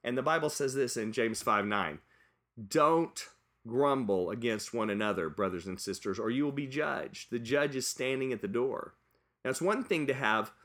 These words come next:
honest doubts, you know, and so, uh, it's, it may be even good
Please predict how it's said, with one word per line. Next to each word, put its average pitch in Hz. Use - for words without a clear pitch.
honest 131
doubts, 101
you 120
know, 107
and 113
so, 135
uh, -
it's, 123
it 131
may 147
be 156
even 160
good 160